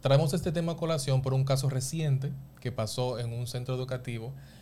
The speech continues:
de la provincia de San Pedro de Macorís, de donde somos nosotros, donde un joven atacó a otro a la salida del centro educativo y como que naina,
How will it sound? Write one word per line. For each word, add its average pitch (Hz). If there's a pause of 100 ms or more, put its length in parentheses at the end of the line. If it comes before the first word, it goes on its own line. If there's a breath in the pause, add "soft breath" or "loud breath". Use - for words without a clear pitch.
(160 loud breath)
de 127
la 123
provincia 120
de 127
San 127
Pedro 127
de 127
Macorís, 127
de 117
donde 110
somos 120
nosotros, 120
donde 143 (760 loud breath)
un 180
joven 180 (460)
atacó 127
a 127
otro 127 (100)
a 123
la 123
salida 123 (420 loud breath)
del 143
centro 135
educativo 147
y 220 (760)
como 135
que 135 (140)
naina, 214